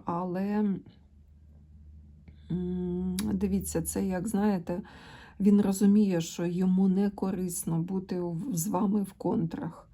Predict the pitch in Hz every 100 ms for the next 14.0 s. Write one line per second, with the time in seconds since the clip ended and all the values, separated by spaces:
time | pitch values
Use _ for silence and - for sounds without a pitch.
0 | - - - - - - - 196 196 196
1 | 196 - - - _ - 165 170 170 208
2 | 240 202 185 175 175 170 180 190 190 -
3 | 175 190 190 190 - 185 190 196 - -
4 | 175 175 175 185 180 - 165 165 175 -
5 | 185 208 196 196 202 208 208 208 185 196
6 | 185 180 185 - 202 196 190 208 196 _
7 | _ - _ 269 202 95 95 196 190 196
8 | 196 185 185 175 - 196 202 202 190 196
9 | - - - - - - - 170 190 196
10 | 214 220 - - 196 180 190 214 202 202
11 | 190 185 202 208 - 190 - - 175 180
12 | 175 190 180 151 254 247 156 - 196 208
13 | - - - 165 156 - - 160 170